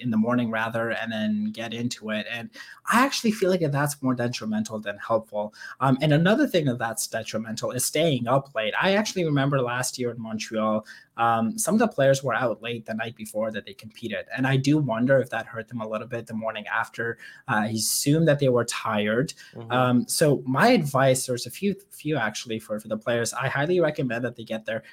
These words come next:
Speaker 1: seven to eight hours of sleep. If you're gonna play the game the night before, don't play more than, like, an hour and a half, 'cause you don't wanna burn yourself out. And if you drink coffee, and coffee is helpful,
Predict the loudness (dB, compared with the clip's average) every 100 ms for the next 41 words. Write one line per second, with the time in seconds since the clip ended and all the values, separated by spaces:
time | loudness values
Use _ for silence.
0 | _ 0 2 4 2 2 2 2 -2 -4
1 | -4 -4 -4 -8 -8 -8 -2 2 4 2
2 | 2 2 2 2 0 2 2 2 2 -2
3 | -2 -2 0 0 2 2 2 4 2 2
4 | 0 0 0 2 0 2 2 2 0 -2
5 | -4 -2 -2 -2 -2 -2 0 0 0 -2
6 | 0 0 -2 -12 -18 -2 6 6 6 2
7 | 2 4 4 2 -2 0 0 0 2 2
8 | 2 -2 -2 -2 -4 -2 -4 -2 -4 -2
9 | -2 -2